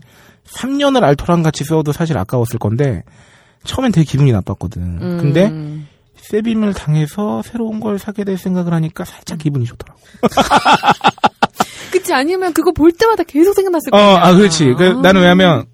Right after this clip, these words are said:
Speaker 1: 공부를 열심히 한창 해야 될 고등학생이고
Speaker 2: 음.
Speaker 1: 난 부모님한테 명분이 생긴 거지. 아,
Speaker 2: 아,
Speaker 1: 누가 이걸 쓰며 갔다.
Speaker 2: 누가 훔쳐갔다고. 음.
Speaker 1: 그래서 저는 에스사, 어, 씨디피로 갈아탔고요, 그때.
Speaker 2: 음.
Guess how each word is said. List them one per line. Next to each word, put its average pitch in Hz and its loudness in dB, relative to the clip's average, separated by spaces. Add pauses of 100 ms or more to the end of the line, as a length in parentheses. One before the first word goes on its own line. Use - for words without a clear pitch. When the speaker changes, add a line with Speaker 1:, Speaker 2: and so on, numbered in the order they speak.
(120)
Speaker 1:
공부를 202 4
열심히 160 4
한창 185 2
해야 180 4
될 160 2
고등학생이고 127 0
Speaker 2:
음. 165 -12
Speaker 1:
난 151 4
부모님한테 147 4
명분이 143 4
생긴 110 -2
거지. - -12 (300)
아, 170 -12
Speaker 2:
아, 165 -10
Speaker 1:
누가 123 -4
이걸 113 -4
쓰며 139 -10
갔다. - -16
Speaker 2:
누가 185 -12
훔쳐갔다고. - -10 (240)
음. 185 -10
Speaker 1:
그래서 156 2
저는 156 -4 (160)
에스사, 170 0 (240)
어, 135 -2
씨디피로 170 -6
갈아탔고요, 120 -4
그때. 107 -10
Speaker 2:
음. 113 -6